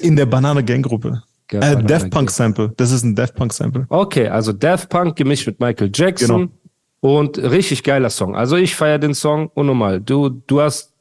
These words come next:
Speaker 2: für dich ist der okay, oder was?
Speaker 1: Doch, ist okay. Nee, ist okay. Aber jetzt wegen dem Beat auch, weißt, weil ich mag so andere Beats einfach.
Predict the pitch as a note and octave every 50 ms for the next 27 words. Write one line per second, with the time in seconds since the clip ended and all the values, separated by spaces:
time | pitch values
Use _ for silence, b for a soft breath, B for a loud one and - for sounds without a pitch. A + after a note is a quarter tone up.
0 | - - - - B2+ C#3 D3 - D3+ B2+ - - B2+ A#2+ A#2 - - B2 A2 G2+
1 | F#2+ G2+ G#2 B2 G3 B3 G#3+ F#3 - - E3 - F#3 E3 E3+ A3+ C#4+ B3 F3 -
2 | - D#3+ - G#3 A#3 G3 C3+ B2 C3 C3+ C3 A#2+ - - - - - - C3+ B2
3 | D3 E3+ E3+ D#3+ C3 A2 D#3 F#3 D3 C#3+ A#2 G#2 - - A#2+ B2+ A#2+ - - A#2
4 | A#2 A#2 A2+ - - A#2+ - - A#2+ A#2 A#2 - - C3 A2+ B2 B2 A#2+ A#2+ A2
5 | G#2+ G#2 - - A2 A2+ G#2+ - A2 - -